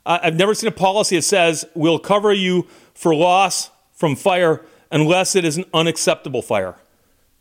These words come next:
What? <laughs> The company, rather than incur the cost of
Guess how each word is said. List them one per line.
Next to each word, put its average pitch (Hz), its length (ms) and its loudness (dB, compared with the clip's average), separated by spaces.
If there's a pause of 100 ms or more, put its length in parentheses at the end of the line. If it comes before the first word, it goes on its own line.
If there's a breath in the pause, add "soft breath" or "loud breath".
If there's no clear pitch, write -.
(140)
What? 180 280 0 (100)
<laughs> - 300 -6 (1700 loud breath)
The 190 100 2
company, 135 640 -2 (180)
rather 196 460 0
than 233 80 0
incur 202 340 2
the 190 80 -2
cost 190 360 -2
of 170 40 2